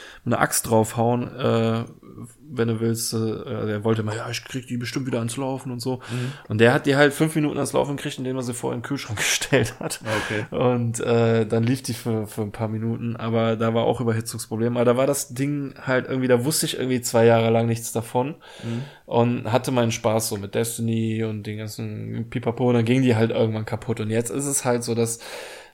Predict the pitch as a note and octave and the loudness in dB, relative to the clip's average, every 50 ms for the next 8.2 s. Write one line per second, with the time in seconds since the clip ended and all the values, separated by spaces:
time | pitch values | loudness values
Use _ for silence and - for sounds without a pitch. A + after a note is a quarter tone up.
0 | - - - - - - - A#2 A#2+ B2 C3+ C3 A#2 B2 C3 D#3 F3 F3 F3 E3+ | -16 -16 -16 -16 -12 -8 0 2 4 6 6 4 4 2 2 4 4 4 4 2
1 | D#3+ D#3 D3+ - - _ - - - D#3 E3 - - - - - - C3+ C#3 C#3+ | 2 0 -2 -6 -12 _ -10 -6 -6 -6 -6 -8 -8 -6 -4 0 2 4 6 6
2 | C#3+ C#3+ C3+ D3 C#3+ C#3+ C#3+ C#3+ C#3+ C#3+ C#3 C3+ C#3 - C#3 C#3+ C3+ B2 C3+ D3 | 6 4 4 4 4 4 4 2 2 2 0 0 -2 -2 0 0 0 2 2 2
3 | D3+ D#3+ D#3+ D#3+ D#3 - - D3+ C#3 C#3+ D3 D3+ D3+ D3 - - - - - - | 2 4 2 2 0 0 0 0 2 2 2 2 2 0 -4 -4 -4 -4 0 0
4 | D3 C#3+ - - D#3 C#3+ G2+ C3 B2+ - - D3+ D3 - - E3 D3 C3+ B2+ C3 | 0 -2 -2 -2 -2 0 0 0 -2 -2 -6 -4 -2 -2 -2 -2 -2 -2 2 2
5 | C#3 C#3 C#3 C3+ C3+ C3+ C3+ C3+ - - - D3+ C3+ D#3 D3+ - - D#3 D3+ D3+ | 4 4 4 2 0 -2 -2 -4 -6 -4 -2 0 0 0 -2 -4 -6 -6 -8 -8
6 | - - B2+ B2+ B2 C3+ C3 B2 A#2 - - - - - C#3+ - - C#3+ C3 B2 | -6 -8 -8 -6 -4 -6 -6 -6 -8 -12 -14 -10 -8 -8 -8 -8 -6 -4 -2 0
7 | C3 C3 C3 A#2+ - - - - D#3+ - - - D3 D3+ C#3+ - - C#3 A#2+ - | 2 0 0 -2 -6 -6 -2 -2 -2 -2 -2 0 0 0 0 2 2 2 2 2
8 | A#2+ B2 - - | 0 0 -2 -4